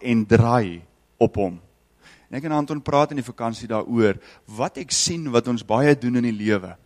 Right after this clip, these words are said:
We start to create a second hinge. And we think, we think, and we teach, and we believe things hinges upon us.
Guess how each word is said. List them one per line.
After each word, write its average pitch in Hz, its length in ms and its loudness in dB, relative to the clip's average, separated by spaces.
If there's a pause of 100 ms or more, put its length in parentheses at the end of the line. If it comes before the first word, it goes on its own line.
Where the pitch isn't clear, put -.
(120)
We 120 200 0
start 120 560 -4
to 110 80 -10
create 107 680 -6
a 107 60 -12
second 110 480 -6
hinge. 92 520 -12 (220)
And 127 220 -4
we 160 120 -2
think, 95 400 -4 (500)
we 107 120 -2
think, - 560 -2 (340)
and 104 200 -4
we 101 80 -4
teach, - 680 -2 (600)
and 104 180 -8
we 104 100 -4
believe 104 580 0 (400)
things 110 480 -8
hinges 104 420 -4
upon 98 340 -4
us. 92 420 -8